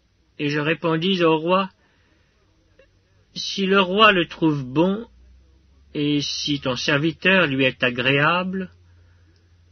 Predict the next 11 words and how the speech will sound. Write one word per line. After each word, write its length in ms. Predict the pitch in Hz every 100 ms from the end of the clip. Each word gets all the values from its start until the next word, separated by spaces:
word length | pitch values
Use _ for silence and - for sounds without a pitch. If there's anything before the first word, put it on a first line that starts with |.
| _ _ _ _ -
envoie-moi 680 | 196 208 202 202 202 214 196
en 140 | 156
Juda, 540 | 139 151 151 127 104 - _ _ _ _ _ _ _ -
vers 260 | 131 147 156
la 140 | 156
ville 320 | 147 180 165
des 100 | 143
sépulcres 680 | 127 - 156 160 160 147 147
de 100 | 135
mes 200 | 131 120
pères, 500 | - 135 139 147 -